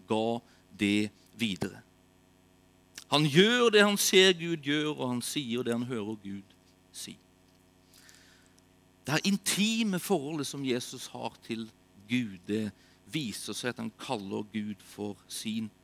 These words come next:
far. Han bruker det her ordet Abba, som ikke er et rykk. I visse tradisjoner så er det sånn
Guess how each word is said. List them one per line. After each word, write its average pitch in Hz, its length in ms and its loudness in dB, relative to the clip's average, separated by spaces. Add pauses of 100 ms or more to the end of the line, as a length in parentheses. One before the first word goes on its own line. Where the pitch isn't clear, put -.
far. 95 360 -4 (180)
Han 104 100 -4
bruker 117 400 -2
det 110 140 0
her - 840 -4
ordet 120 440 2 (360)
Abba, 101 440 2 (260)
som 110 220 -4
ikke 127 280 0
er 113 220 2
et - 220 -12 (180)
rykk. - 540 -6 (600)
I 107 120 -8
visse 107 160 -14
tradisjoner 107 420 -6
så 107 80 -8
er 101 60 -6
det 101 80 -6
sånn - 120 -10